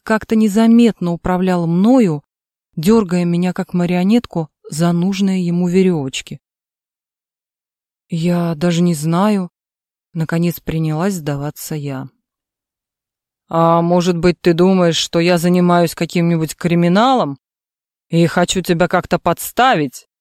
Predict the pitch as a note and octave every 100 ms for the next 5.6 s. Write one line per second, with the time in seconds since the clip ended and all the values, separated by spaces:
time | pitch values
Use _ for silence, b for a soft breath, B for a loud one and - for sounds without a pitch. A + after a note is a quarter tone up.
0 | _ _ - D#3 F#3 F3+ G3 G3 G3 F3
1 | - G3 G3 F#3 F#3 - E3+ F3 F3 F#3+
2 | C4+ - _ _ _ _ _ _ _ _
3 | _ _ _ _ _ - D#3+ F3+ G3+ G3
4 | F#3+ G3+ G#3 G3+ G3 G3 G3 F#3 - -
5 | F3 F3 E3 A3 D#4+ D#4+